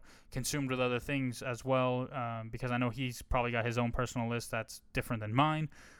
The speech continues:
Um, Jamar's gonna have his own list, I'm sure, that's different than mine. Everybody's gonna have their own individual lists, and I'd love to discuss with you guys where you think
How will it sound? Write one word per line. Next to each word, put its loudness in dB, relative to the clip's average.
Um, 0
Jamar's 6
gonna 0
have -4
his -2
own 0
list, -2
I'm 0
sure, -4
that's -6
different -4
than 0
mine. 4
Everybody's 0
gonna 0
have 2
their 2
own 2
individual -2
lists, -2
and -4
I'd -4
love -2
to -4
discuss -2
with -6
you -6
guys -6
where 0
you -6
think -8